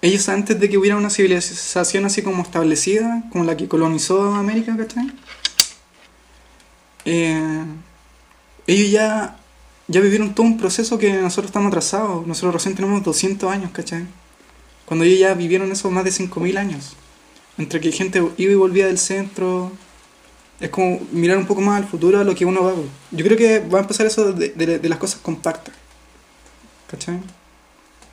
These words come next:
Y cada uno va a tener como su espacio, quizá. Pero, o, o va a llegar, por ejemplo, en internet, en Netflix, hay una cuestión que se llama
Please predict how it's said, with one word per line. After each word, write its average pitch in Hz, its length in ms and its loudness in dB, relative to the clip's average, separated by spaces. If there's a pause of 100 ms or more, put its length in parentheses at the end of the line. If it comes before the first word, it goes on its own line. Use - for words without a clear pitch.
(120)
Y 160 120 -6
cada 175 220 6
uno 196 140 2
va 196 60 4
a - 40 4
tener 202 120 2
como 190 220 -4
su 185 120 -2
espacio, 165 480 0
quizá. 156 280 -8 (1040)
Pero, 160 880 0 (480)
o, 175 100 -4 (140)
o 165 400 2
va 175 60 2
a - 20 4
llegar, 190 240 4 (260)
por - 120 -6
ejemplo, 196 220 0
en 190 80 2
internet, 185 320 -2
en 180 100 0
Netflix, 196 380 -4
hay 190 100 2
una 185 100 0
cuestión 185 280 -4
que 196 100 -2
se 190 100 -2
llama 180 540 -2